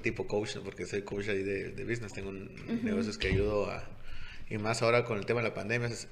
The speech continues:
Speaker 1: tengo ahí,
Speaker 2: Ujú.
Speaker 1: eh, asesoro, eh, sobre el tema.
Speaker 2: Ujú.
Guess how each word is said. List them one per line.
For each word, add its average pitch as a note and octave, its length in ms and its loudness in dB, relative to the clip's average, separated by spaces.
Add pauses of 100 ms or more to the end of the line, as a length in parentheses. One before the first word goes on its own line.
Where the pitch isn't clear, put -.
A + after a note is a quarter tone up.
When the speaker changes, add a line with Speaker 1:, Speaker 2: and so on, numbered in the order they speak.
Speaker 1:
tengo G#2 280 -4
ahí, - 500 -6 (520)
Speaker 2:
Ujú. G#3+ 260 0 (580)
Speaker 1:
eh, - 300 -10
asesoro, A2 600 0 (600)
eh, - 180 -8 (240)
sobre F#2+ 240 2
el F#2 100 -2
tema. B2+ 460 6
Speaker 2:
Ujú. A3 320 0